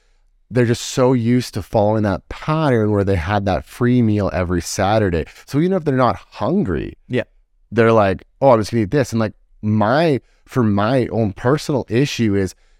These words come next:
Speaker 1: you, like, talking about the insecurities and wanting to get bigger, 'cause that's what happened to me. That's why I went on so many steroids, is
Speaker 2: Yeah.
Speaker 1: because I wanted to get bigger. And then I did get bigger, and it sparked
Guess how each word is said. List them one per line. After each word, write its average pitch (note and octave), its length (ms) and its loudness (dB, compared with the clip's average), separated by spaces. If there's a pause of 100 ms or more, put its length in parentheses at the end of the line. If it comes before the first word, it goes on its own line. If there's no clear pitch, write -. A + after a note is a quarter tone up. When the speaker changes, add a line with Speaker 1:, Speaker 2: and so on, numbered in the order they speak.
(100)
Speaker 1:
you, A2 300 -2
like, G2 180 0
talking C3+ 340 -2
about A2 260 0
the - 140 -8
insecurities A#2+ 800 0
and G#2 140 -2
wanting G2 160 0
to G2 80 -2
get D#2+ 200 -2
bigger, B2 280 0
'cause G2 140 -4
that's F#2+ 180 -2
what G#2 100 -2
happened G2 220 -2
to A#2 40 0
me. C3 60 2
That's A2 180 0
why G2 280 0
I G2+ 40 2
went F#2+ 300 -2
on F2+ 180 -4
so F2 220 -6
many E2 240 0
steroids, G#2 800 0
is D#2+ 140 -8
Speaker 2:
Yeah. A#2 100 -2
Speaker 1:
because F2 180 -4
I F2+ 60 -2
wanted F2 240 -2
to F2 60 -2
get E2+ 200 -4
bigger. A#2+ 220 2
And F#2+ 100 0
then F2+ 160 -4 (260)
I F2+ 100 -4
did A#2+ 260 0
get G2+ 240 0
bigger, F2+ 560 0
and F#2 140 0
it E2 140 -2
sparked - 680 -2